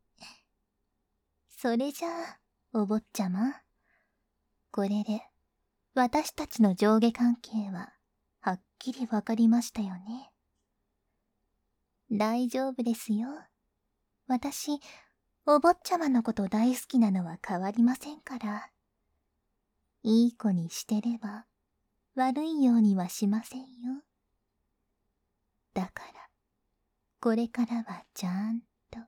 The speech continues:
私の言うこと、聞いてくださいね。では、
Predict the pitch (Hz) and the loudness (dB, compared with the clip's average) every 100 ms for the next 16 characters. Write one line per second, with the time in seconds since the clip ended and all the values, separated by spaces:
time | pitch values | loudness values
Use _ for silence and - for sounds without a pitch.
0 | _ _ _ _ _ _ _ _ _ 269 | _ _ _ _ _ _ _ _ _ 0
1 | 254 294 - 311 302 277 285 285 - - | 2 -2 -2 -4 -2 -4 -4 -6 -8 -8
2 | 262 240 - _ _ _ _ - 190 208 | -6 -6 -8 _ _ _ _ -6 -6 -6
3 | 247 247 247 247 285 285 254 277 320 _ | -6 -4 -6 -6 -12 -14 -16 -18 -20 _
4 | _ _ _ _ _ _ _ _ _ _ | _ _ _ _ _ _ _ _ _ _
5 | _ _ _ 262 302 302 277 | _ _ _ -6 -4 -10 -14